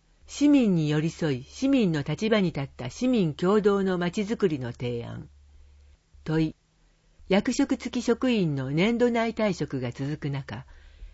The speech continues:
市民の立場に立ち、より良い対応ができる職員が報われることでやりがいのある職場であるべき。この観点から人事給与構造改革の見直しを求めるが、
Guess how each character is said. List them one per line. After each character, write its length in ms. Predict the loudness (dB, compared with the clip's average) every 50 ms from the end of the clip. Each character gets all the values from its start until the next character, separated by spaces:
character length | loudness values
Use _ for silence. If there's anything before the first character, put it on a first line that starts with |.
| -18 -8
市 200 | -2 2 4 4
民 220 | 6 6 6 4
の 120 | 2 2
立 260 | 0 -2 -2 -2 0 0
場 120 | 0 0
に 120 | 0 -2
立 140 | -6 -8 -10
ち、 240 | -10 -12 -18 -20 -20 -20 -20 -20 -20 -20 -2 2
よ 140 | 4 6 6
り 160 | 6 6 8
良 100 | 6 6
い 80 | 6
対 320 | 4 2 2 4 4 4 4
応 80 | 4
が 140 | 4 4 4
で 100 | 2 0
き 100 | 0 -2 -2
る 80 | -2 -2
職 300 | -4 -4 -2 0 0 0
員 180 | 0 -2 -4
が 140 | -6 -6 -6
報 200 | -6 -2 0 2
わ 140 | 2 4 2
れ 100 | 2 0
る 140 | 0 -2 -2
こ 100 | -2 -2
と 140 | -2 -4
で 120 | -4 -4 -2
や 140 | -2 0 0
り 100 | 2 4
が 140 | 4 4
い 80 | 4 2
の 160 | 2 2 2
あ 60 | 0
る 100 | 0 -2
職 260 | -4 -6 -8 -6 -4 -2
場 140 | 0 0
で 140 | 0 -2 -2
あ 60 | -2 -4
る 80 | -6
べ 140 | -8 -10 -14
き。 180 | -16 -20 -20 -20 -20 -20 _ _ _ _ _ _ _ _ _ _ _ _ _ -4
こ 140 | -2 0 0
の 160 | 0 0 -2
観 280 | -2 -2 0 0 -2
点 240 | -2 -4 -4 -4 -4
か 140 | -6 -8 -6
ら 160 | -6 -8 -10 -12 -16 -20 _ _ _ -4
人 260 | 0 2 2 2 2
事 160 | 0 -2 -4
給 260 | -2 0 2 2 4
与 200 | 4 2 -2 -2
構 240 | -2 2 2 2 4
造 240 | 6 6 6 6 6
改 220 | 2 2 2 2
革 280 | 0 -4 -6 -4 -6 -4
の 80 | -4
見 140 | -4 -2 0
直 240 | 0 2 2 0 0
し 160 | 0 2 2
を 80 | 2 2
求 260 | 2 0 0 0 0
め 100 | 0 -2 -2
る 100 | -4 -6
が、 180 | -8 -10 -14